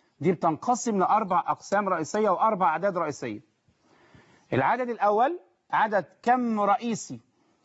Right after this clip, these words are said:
عدد كم أساسي. عدد الكم الرئيسي أو الأساسي اللي عندي اكتشفوا مين زي ما قلنا من شوية؟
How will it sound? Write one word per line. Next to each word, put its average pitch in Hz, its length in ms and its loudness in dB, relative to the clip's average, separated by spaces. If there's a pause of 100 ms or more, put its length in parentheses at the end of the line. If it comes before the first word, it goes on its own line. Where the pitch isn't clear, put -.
(140)
عدد 185 320 2 (100)
كم 220 300 2
أساسي. 185 640 -2 (540)
عدد 202 320 0
الكم 226 420 -2
الرئيسي 196 640 0
أو 170 120 2
الأساسي 208 500 0
اللي 170 120 2
عندي 208 280 0
اكتشفوا 208 460 -2
مين 233 140 0
زي 202 140 0
ما 190 120 2
قلنا 220 160 0
من 196 100 -2
شوية؟ 254 340 0